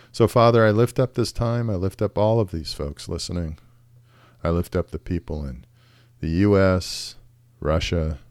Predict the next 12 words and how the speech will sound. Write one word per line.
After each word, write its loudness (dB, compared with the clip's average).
South -6
Africa, -8
South -6
America, -6
all 6
over 6
the 2
world, -6
Lord. -10
I -10
lift -6
up -2